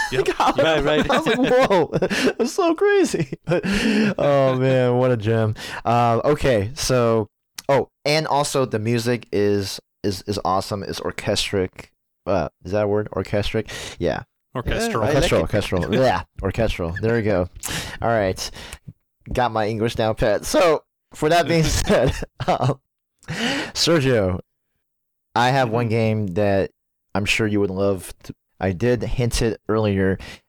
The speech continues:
Speaker 1: Runner three, uh, the sequel to Runner two. Uh,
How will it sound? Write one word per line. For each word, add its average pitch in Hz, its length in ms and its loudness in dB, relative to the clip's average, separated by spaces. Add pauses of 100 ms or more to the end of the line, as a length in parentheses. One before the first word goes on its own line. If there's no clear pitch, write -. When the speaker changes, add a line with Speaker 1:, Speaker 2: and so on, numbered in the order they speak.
(140)
Speaker 1:
Runner 170 440 2
three, 104 480 0 (640)
uh, 95 320 2
the 98 220 -2
sequel 110 360 -2
to 98 140 -4
Runner 95 200 0
two. 90 400 -2 (180)
Uh, 87 260 0